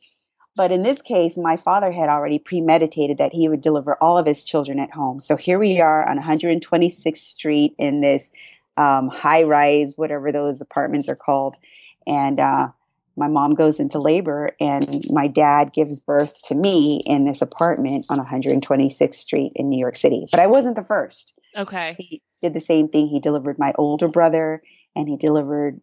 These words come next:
Speaker 1: my younger brother, who you all know, Day
Speaker 2: Yes.
Speaker 1: Adeola, all in New York City, and my younger sister, K K, in New York City in this one hundred twenty-sixth Street apartment in New York City.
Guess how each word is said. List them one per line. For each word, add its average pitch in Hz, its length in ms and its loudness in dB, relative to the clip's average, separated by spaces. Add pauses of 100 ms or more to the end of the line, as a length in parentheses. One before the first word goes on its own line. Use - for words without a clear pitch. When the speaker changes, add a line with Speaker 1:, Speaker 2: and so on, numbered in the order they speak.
Speaker 1:
my 139 220 2
younger 160 400 2
brother, 165 260 4
who 143 240 -6
you 160 180 2
all 247 160 6
know, 277 480 4
Day 165 240 2
Speaker 2:
Yes. 185 180 4
Speaker 1:
Adeola, 214 560 -2 (520)
all 185 420 0
in 175 220 -2
New 170 160 0
York 160 180 0
City, 165 340 0
and 151 200 0
my 147 80 0
younger 151 260 0
sister, 143 640 -2 (140)
K 175 180 4
K, 147 220 2
in 151 260 0
New 143 100 0
York 139 200 -6
City 143 280 0
in 143 100 0
this 135 240 -2
one 135 200 -4
hundred 139 400 2
twenty-sixth 143 520 0
Street 147 400 -2 (280)
apartment 139 560 -2
in 135 260 -4
New 139 140 -2
York 139 180 -8
City. 151 340 -2